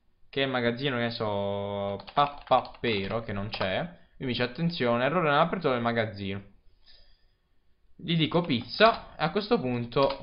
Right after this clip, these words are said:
funziona. Benissimo, benissimo. Ah, ovviamente dobbiamo modificare la condizione di uscita dal nostro menu, che non è più sei, ma è tre. Ok. Benissimo, fino a qua ci siamo. Ora, una volta che il magazzino è stato aperto, io direi che possiamo modificarlo.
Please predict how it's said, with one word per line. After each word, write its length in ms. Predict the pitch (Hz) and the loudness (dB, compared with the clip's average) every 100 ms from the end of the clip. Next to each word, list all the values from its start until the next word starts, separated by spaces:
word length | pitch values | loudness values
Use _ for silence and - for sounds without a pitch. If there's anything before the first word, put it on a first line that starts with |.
| - | -10
funziona. 800 | 117 101 - 98 95 101 113 - | -8 -8 -8 -6 -4 -4 -8 -6
Benissimo, 840 | 127 104 95 95 - - 110 107 - | -4 -4 -4 -6 -6 -6 -6 -8 -8
benissimo. 720 | 104 95 92 95 - 101 - | -8 -8 -10 -10 -12 -10 -6
Ah, 180 | 120 107 | -2 -2
ovviamente 640 | 113 147 120 120 123 117 - | 0 0 0 -2 -4 -4 -8
dobbiamo 260 | 110 110 | -6 -4
modificare 480 | 107 113 131 - 110 | -4 -6 -6 -2 0
la 80 | 107 | 0
condizione 440 | 117 120 117 104 | -4 -6 -8 -8
di 60 | 110 | -6
uscita 460 | 123 - 107 104 | -8 -8 -8 -6
dal 220 | 104 101 98 | -2 -2 -4
nostro 640 | 98 - - 104 101 - | -8 -10 -8 -8 -8 -12
menu, 460 | - 104 120 101 - | -12 -8 -8 -10 -12
che 100 | - | -8
non 120 | 101 | -6
è 100 | 104 | -6
più 160 | - 151 | -6 -6
sei, 640 | - 147 120 120 139 160 - | -2 0 0 0 -4 -8 -8
ma 180 | 139 | -6
è 140 | 104 104 - - - - - - | -6 -8 -14 -18 -20 -20 -18 -8
tre. 380 | 101 - - _ _ - _ _ _ _ _ _ - | -8 -8 -18 _ _ -20 _ _ _ _ _ _ -2
Ok. 480 | 143 - 104 95 - _ - - - - _ - _ _ - - - | -2 -2 -6 -8 -12 _ -20 -20 -20 -20 _ -20 _ _ -20 -20 -14
Benissimo, 460 | 120 123 98 - 101 | -4 -2 -2 -4 -2
fino 120 | 147 | -2
a 40 | |
qua 240 | - 131 - | 2 2 0
ci 140 | - | -8
siamo. 320 | 101 92 87 - - - - | -8 -8 -8 -14 -20 -12 2
Ora, 160 | 165 | 4
una 100 | 160 | 6
volta 200 | 220 233 | 6 4
che 80 | 170 | 2
il 60 | 170 | 2
magazzino 400 | 160 156 170 151 | 4 2 2 0
è 60 | |
stato 240 | - 160 214 | 2 2 4
aperto, 480 | 147 120 117 - | 6 4 4 2
io 100 | 147 | 4
direi 260 | 135 196 135 | 4 4 4
che 140 | 139 | 2
possiamo 400 | 120 - 123 113 | -2 -2 0 2
modificarlo. 1040 | 117 117 110 110 104 101 92 - 98 - | 2 0 -2 -8 -2 2 0 -2 -10 -12